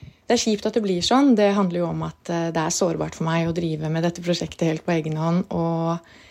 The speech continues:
eh, det faktum at det tar veldig mye tid, eh, å lage episoder. Men jeg elsker jo fortsatt å drive med det her, og nå for tiden så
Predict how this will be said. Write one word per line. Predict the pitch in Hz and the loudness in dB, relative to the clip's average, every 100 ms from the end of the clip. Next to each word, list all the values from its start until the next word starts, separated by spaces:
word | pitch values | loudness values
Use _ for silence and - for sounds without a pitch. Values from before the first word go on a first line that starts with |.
| - - | -20 -8
eh, | 170 165 | -4 -2
det | 165 165 | 2 0
faktum | - - 160 | 0 -8 -6
at | 165 - | -6 -6
det | 175 | -8
tar | - - 165 | -4 -2 -2
veldig | 196 202 165 | 0 0 0
mye | 160 156 | -4 -4
tid, | 247 320 - - - | -2 -2 -6 -18 -6
eh, | 196 190 185 185 180 | -4 -2 -2 -4 -4
å | - | 0
lage | 202 170 147 156 156 160 - - - | 2 2 -2 -6 -6 -4 -4 -2 -2
episoder. | 202 196 190 226 370 - _ - _ _ _ - - - - - - | -2 -2 2 2 2 -4 _ -20 _ _ _ -20 -20 -20 -20 -14 0
Men | 220 320 214 - - | 2 4 4 2 2
jeg | 190 185 220 | 4 4 2
elsker | 247 175 - - | 0 0 0 2
jo | 320 - - | 2 0 -4
fortsatt | 208 202 285 - - - | -2 0 -2 -2 -8 2
å | 233 | 4
drive | 208 165 | 6 2
med | 156 160 | 0 -6
det | 170 | -2
her, | 214 320 - | -2 -2 -2
og | 208 208 202 202 | 2 4 4 6
nå | 202 170 | 4 2
for | 175 | -4
tiden | 180 180 240 311 | -4 2 2 2
så | - 196 196 | -2 2 0